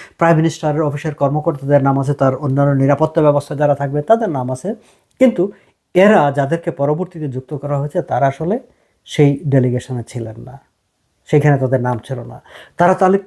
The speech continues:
তাহলে কীভাবে এসেছেন? তারা বি ওয়ান, বি টু ভিসা নিয়ে এসে-, এসেছেন। বি ওয়ান ভিসা হচ্ছে যে কোনো একটি কনফারেন্সে, সেটা একটু প্রাইভেট কনফারেন্স, কোনো একটি প্রাইভেট কনফারেন্সে, সেমিনারে, মিটিং করার জন্য, স্বল্প সময়ের জন্য আপনি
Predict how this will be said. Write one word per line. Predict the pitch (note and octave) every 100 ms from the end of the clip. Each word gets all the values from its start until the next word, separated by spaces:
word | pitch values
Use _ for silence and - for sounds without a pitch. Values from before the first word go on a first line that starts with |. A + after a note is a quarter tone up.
| _
তাহলে | F3 F3+
কীভাবে | F3 F#3 F#3+ G3
এসেছেন? | - - B3+
তারা | F3 D3
বি | B2 C#3+ D3
ওয়ান, | C3+ B2+ A#2+
বি | C3+
টু | F3 D#3
ভিসা | A#2 - B2+
নিয়ে | A#2+ A2+
এসে-, | G#2+ -
এসেছেন। | C3+ B2+ - B2 - - - -
বি | C3+ F#3
ওয়ান | G3+ G3
ভিসা | F#3 G#3
হচ্ছে | G3 - C4+
যে | A3+ E3 - - -
কোনো | - E3+
একটি | E3+ -
কনফারেন্সে, | - D#3+ D#3+ - D3+ B2+ C3
সেটা | C3+ D#3+
একটু | - D3
প্রাইভেট | C#3+ C#3 D3+ -
কনফারেন্স, | C3 - C3 G#3+
কোনো | - D3
একটি | C#3+ C#3
প্রাইভেট | - _ D3 C#3 C#3+
কনফারেন্সে, | C#3 C3 C3+ C3 A#2+ C#3
সেমিনারে, | - E3+ C3+ C3 C3+ C3+
মিটিং | D#3+ D#3+ D3
করার | D3 C3+ B2
জন্য, | C3 B2+ B2+ - - -
স্বল্প | - F3+ G3
সময়ের | F3+ D3+ D#3+
জন্য | D3 C#3 C3
আপনি | - C3